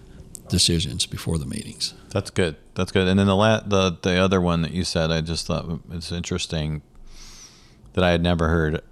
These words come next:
Speaker 2: s-, said out loud until I met you, was the obligation to dissent.
Speaker 1: Yes. Uh, there are people who get real quiet. And if you're quiet, there's a problem.
Speaker 2: Hmm.
Speaker 1: Either you're threatened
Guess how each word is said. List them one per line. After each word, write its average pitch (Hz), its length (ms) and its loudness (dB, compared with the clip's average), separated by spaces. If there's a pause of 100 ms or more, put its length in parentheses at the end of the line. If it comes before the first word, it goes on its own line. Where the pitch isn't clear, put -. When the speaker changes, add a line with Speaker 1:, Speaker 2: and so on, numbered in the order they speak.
Speaker 2:
s-, - 320 -4
said 80 360 0
out 73 180 -4
loud 76 240 -4
until 76 260 -4
I 78 100 -2
met 78 220 -2
you, 78 260 -2
was 82 340 -6 (220)
the 85 140 2
obligation 82 600 0
to - 120 -4
dissent. 73 600 -4 (600)
Speaker 1:
Yes. 101 600 6
Uh, 101 240 8
there 104 160 6
are 139 60 6
people 135 360 6
who 120 60 6
get 113 140 2
real 123 160 6
quiet. 127 420 0 (880)
And 95 500 6
if 90 220 2
you're 147 320 6 (220)
quiet, 139 500 4
there's 113 220 4
a 104 40 2
problem. 101 500 -2 (400)
Speaker 2:
Hmm. 82 120 -4 (440)
Speaker 1:
Either 117 340 8
you're 92 200 4
threatened 113 580 4